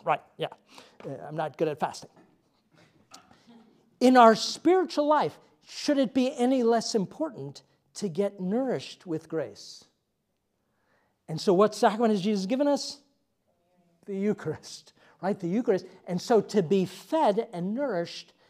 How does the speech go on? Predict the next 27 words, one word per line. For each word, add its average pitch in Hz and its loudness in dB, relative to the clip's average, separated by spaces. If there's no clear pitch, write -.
how 220 -2
beautiful 196 2
that 208 4
he 196 -2
hasn't 247 -2
given 220 -2
us 185 -4
some 220 -6
kind 208 -10
of, 151 -14
I - -14
don't 165 -16
know, 135 -16
super 180 -8
protein 190 -8
food 139 -12
or 131 -18
something, 143 -16
something 214 2
merely 214 6
physical. 180 -4
But 233 4
he's 220 -6
given 254 -2
us 220 -4
what? 277 -4
Himself. - -12